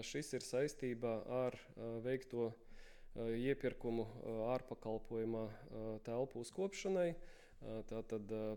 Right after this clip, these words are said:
pašu darbu veikšanai budžets mums ir piešķirts un, un pietiekams, ā, bet par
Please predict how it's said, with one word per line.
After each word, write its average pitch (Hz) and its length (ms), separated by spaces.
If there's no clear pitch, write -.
pašu 131 320
darbu 113 360
veikšanai 117 480
budžets 113 480
mums 120 240
ir - 120
piešķirts 113 600
un, 113 260
un 107 60
pietiekams, 180 800
ā, 113 220
bet 123 280
par 127 280